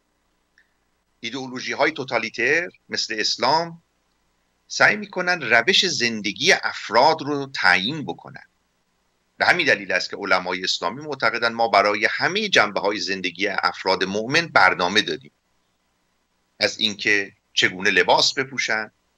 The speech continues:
چه غذاهایی رو میل کنن، با چه کسی حشر و نشر داشته باشن، با چه کسی بجنگن، به کدام اعتقادات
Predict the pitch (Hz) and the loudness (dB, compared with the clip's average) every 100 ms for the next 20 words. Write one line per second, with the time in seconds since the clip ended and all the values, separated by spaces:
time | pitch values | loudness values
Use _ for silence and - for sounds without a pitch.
0 | _ _ _ - 113 113 95 98 85 117 | _ _ _ 2 6 6 6 6 6 6
1 | 170 160 139 135 123 - 120 113 107 101 | 4 2 4 4 2 -2 -6 -2 -4 -4
2 | - _ 92 92 - 127 110 - 98 90 | -14 _ 0 2 0 0 -2 -2 0 2
3 | 87 - 85 135 170 - - 127 - 110 | 2 2 2 4 4 2 -4 -10 -10 -14
4 | 107 - 92 _ _ _ _ _ _ _ | -8 -8 -8 _ _ _ _ _ _ _
5 | _ _ _ 123 127 180 185 - 151 190 | _ _ _ -2 -2 -4 -6 -8 0 2
6 | 190 160 143 131 120 113 _ _ _ _ | 4 2 0 -6 -8 -10 _ _ _ _
7 | _ _ _ _ _ 120 131 113 175 180 | _ _ _ _ _ -10 -4 2 2 2
8 | 156 - 147 131 139 135 127 | -2 -2 -2 2 2 2 0